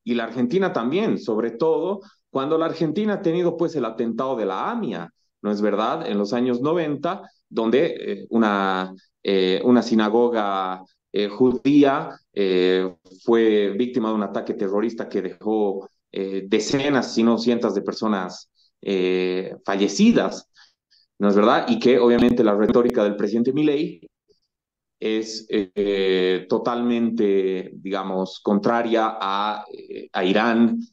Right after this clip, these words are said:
y al socialismo del siglo veintiuno, y obviamente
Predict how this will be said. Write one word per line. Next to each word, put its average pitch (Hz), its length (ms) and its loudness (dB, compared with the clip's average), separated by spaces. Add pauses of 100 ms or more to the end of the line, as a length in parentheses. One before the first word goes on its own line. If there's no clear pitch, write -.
(120)
y 104 120 -2
al 101 100 0
socialismo 117 500 2
del 104 80 4
siglo 117 260 2
veintiuno, 123 640 0
y 101 140 -2
obviamente 110 760 -2